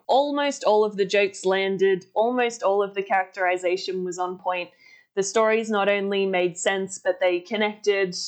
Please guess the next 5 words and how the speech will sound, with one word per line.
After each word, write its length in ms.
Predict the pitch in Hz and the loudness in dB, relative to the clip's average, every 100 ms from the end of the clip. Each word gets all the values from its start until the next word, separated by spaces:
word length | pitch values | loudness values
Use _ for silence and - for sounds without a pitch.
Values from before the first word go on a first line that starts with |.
| - _ _ - | -12 _ _ -2
It 180 | 202 - | -2 0
gave 240 | 208 202 202 | 0 0 0
a 100 | 190 | -4
satisfying 1000 | - 185 214 277 - 320 311 320 320 285 | 0 0 0 -2 -2 -2 -2 -2 -2 -2
conclusion, 1000 | 339 320 320 320 330 330 320 320 320 | -2 -2 0 0 -2 -4 -4 -2 -4